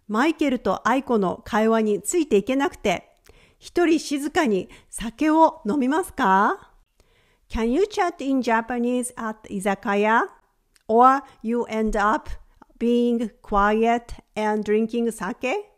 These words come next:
それはあなた次第。It's up to you!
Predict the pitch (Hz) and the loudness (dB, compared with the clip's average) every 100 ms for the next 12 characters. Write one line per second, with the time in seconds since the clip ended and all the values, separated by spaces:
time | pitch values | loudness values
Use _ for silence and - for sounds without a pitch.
0 | _ _ _ _ - 214 320 349 - - | _ _ _ _ -6 0 2 2 -2 -14
1 | _ - 330 349 427 - 403 311 202 - | _ 0 2 2 -2 2 4 4 2 -6
2 | _ _ _ - 269 262 - _ 226 233 | _ _ _ -6 -6 -6 -14 _ -6 -6
3 | - 285 269 403 403 226 160 202 | -4 -2 2 2 2 2 -2 -8